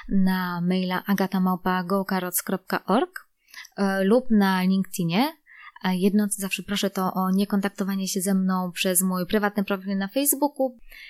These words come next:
Zawsze też, e, jeśli nie wiecie, jak się ze mną skontaktować, e, możecie napisać wiadomość na Messengerze Karotek i wtedy ja na nie odpisuję.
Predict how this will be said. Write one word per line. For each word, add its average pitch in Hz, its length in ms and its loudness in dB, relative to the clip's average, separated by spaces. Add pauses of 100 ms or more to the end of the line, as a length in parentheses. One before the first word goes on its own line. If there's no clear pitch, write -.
(140)
Zawsze 220 580 0
też, 202 600 -2
e, 190 160 0
jeśli 208 320 2
nie 202 120 6
wiecie, 240 220 2
jak 220 140 2
się 226 100 0
ze 214 100 -2
mną 208 180 0
skontaktować, 208 1040 -2
e, 214 200 0
możecie 208 380 0
napisać 196 480 -4
wiadomość 196 600 -2
na 196 140 2
Messengerze 190 760 -2
Karotek 196 640 -2 (480)
i 190 220 2
wtedy 220 420 2 (280)
ja 190 200 2
na 190 120 4
nie 185 220 0
odpisuję. - 580 -4